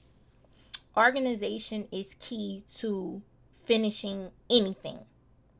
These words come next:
When you're organized in your life,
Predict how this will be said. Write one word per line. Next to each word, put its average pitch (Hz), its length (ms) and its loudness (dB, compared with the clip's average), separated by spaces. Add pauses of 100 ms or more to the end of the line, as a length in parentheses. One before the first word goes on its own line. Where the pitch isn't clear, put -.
(600)
When 214 260 -2
you're 214 240 0
organized 233 1000 4
in 208 200 -6
your 180 220 -2
life, 208 580 2